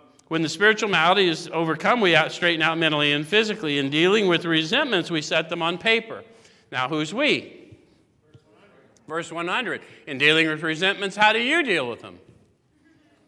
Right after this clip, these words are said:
Share 'em with a friend?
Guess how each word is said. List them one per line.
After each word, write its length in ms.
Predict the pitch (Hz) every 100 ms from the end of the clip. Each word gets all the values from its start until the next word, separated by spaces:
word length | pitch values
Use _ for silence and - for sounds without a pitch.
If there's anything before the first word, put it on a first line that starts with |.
| _ _ _ _ _ _ _ _ _ _ _ _ _ _
Share 220 | - 131
'em 80 | 135
with 120 | 143
a 40 | 139
friend? 520 | 180 196 220 254